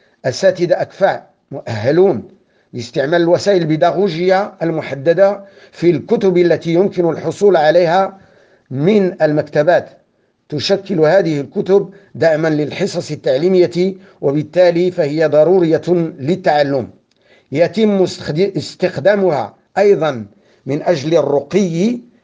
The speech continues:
بالمستوى التعليمي البيداغوجي وتحقيق الأهداف من خلال الدروس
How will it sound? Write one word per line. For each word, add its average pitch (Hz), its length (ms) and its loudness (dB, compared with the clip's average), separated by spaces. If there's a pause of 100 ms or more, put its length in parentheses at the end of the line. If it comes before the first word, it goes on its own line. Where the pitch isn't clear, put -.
(160)
بالمستوى 151 540 0
التعليمي 190 800 0 (320)
البيداغوجي 170 1200 0 (340)
وتحقيق 196 540 -2
الأهداف 160 560 0
من 165 140 -4
خلال 180 320 0
الدروس 170 640 0